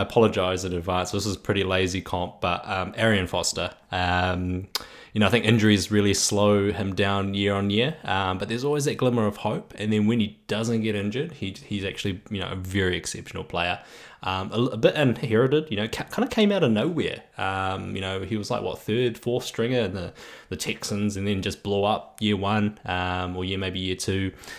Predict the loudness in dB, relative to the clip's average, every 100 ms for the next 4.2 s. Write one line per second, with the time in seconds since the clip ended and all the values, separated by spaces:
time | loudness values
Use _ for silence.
0 | -16 -2 2 4 2 0 0 0 0 4
1 | 4 4 2 0 -2 -2 -4 0 0 0
2 | -2 -2 -2 -4 -4 -4 -4 0 4 4
3 | 4 2 -2 -4 -2 -2 -2 -2 -2 -2
4 | -4